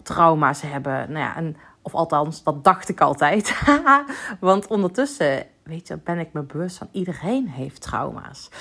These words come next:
Maar ik deelde, hè, ik ben ondertussen afgelopen periode volle bak bezig geweest met het stukje energetic trauma release. Eh, hoe je op celniveau je trauma's kan shiften. Hoe je, eh, je belichaming nog sterker kan worden. Hoe je nog meer,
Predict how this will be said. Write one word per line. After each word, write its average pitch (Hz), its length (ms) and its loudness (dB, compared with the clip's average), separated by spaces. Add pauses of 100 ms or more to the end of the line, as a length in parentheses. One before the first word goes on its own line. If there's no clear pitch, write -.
(200)
Maar - 100 2
ik 226 120 2
deelde, 269 420 6 (280)
hè, - 120 -4
ik 226 160 -6
ben 170 220 -4
ondertussen 165 540 -4 (720)
afgelopen 170 380 0
periode 147 600 0
volle 214 320 -2
bak 156 240 2
bezig 160 420 0
geweest 143 460 -4
met 147 340 -8 (340)
het - 160 -8
stukje - 560 -8 (120)
energetic 170 500 0
trauma 240 320 4
release. 202 540 0 (280)
Eh, 170 280 -6
hoe 175 220 -2
je 165 120 0
op 147 200 -4 (180)
celniveau 208 840 2
je 180 60 2
trauma's 208 500 2
kan 170 160 -4
shiften. 156 420 -6
Hoe 170 260 0
je, 156 260 4 (360)
eh, 139 240 -6
je 170 220 0
belichaming 190 640 4
nog 202 220 4
sterker - 400 -6
kan 165 200 -2
worden. 156 380 0
Hoe 170 180 0
je 170 80 2
nog 190 240 0
meer, 170 240 -2